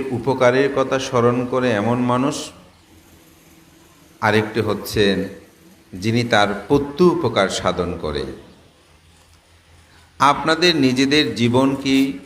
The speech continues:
পর্যালোচনা করলেই দেখবেন, আপনি যত মানুষের উপকার করেছেন, সেই উপকারের কথা স্বীকার করে যে মানুষের সংখ্যা খুব কম।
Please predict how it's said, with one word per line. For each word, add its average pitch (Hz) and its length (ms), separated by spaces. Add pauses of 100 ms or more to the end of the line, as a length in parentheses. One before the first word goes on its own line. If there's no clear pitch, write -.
(1040)
পর্যালোচনা 135 880
করলেই 117 440
দেখবেন, 98 560 (1500)
আপনি 139 380
যত 127 320
মানুষের 151 480
উপকার 113 540
করেছেন, 110 480 (1200)
সেই 175 360
উপকারের 127 680
কথা 127 260
স্বীকার 165 500
করে 127 240
যে 131 120
মানুষের 117 440
সংখ্যা 113 360
খুব 98 320
কম। 80 180